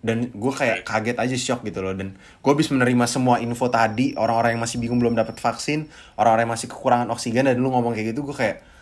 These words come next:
Speaker 1: tambah down. Makanya itu yang memicu gue untuk, em, "Ayo yuk, kita bantu sama-sama, kita cari info soal oksigen, cari vaksin, nanti lewat gue, gue akan share," gitu. Dan puji Tuhannya barusan banget, gue,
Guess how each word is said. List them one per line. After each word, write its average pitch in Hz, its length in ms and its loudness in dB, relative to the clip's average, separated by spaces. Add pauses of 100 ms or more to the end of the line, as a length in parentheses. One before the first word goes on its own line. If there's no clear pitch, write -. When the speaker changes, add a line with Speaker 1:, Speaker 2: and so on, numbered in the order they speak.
(120)
Speaker 1:
tambah 113 400 2
down. 113 320 6
Makanya 135 320 0
itu 147 160 0
yang 135 80 0
memicu 123 560 0
gue 131 160 4
untuk, 120 400 -2 (560)
em, 104 320 -2
"Ayo 151 240 6
yuk, 185 240 2
kita 127 240 0
bantu 117 240 2
sama-sama, 120 400 -2
kita 127 160 -4
cari 110 240 0
info 110 160 -4
soal 107 240 0
oksigen, 110 480 -4
cari 120 160 -2
vaksin, 131 560 -4 (320)
nanti 113 160 -4
lewat 120 400 4
gue, 104 240 0
gue 135 160 2
akan 113 240 0
share," 110 400 0
gitu. 90 400 -10
Dan 127 240 2
puji 123 240 0
Tuhannya 123 240 4
barusan 123 460 2
banget, 92 420 2
gue, 131 160 2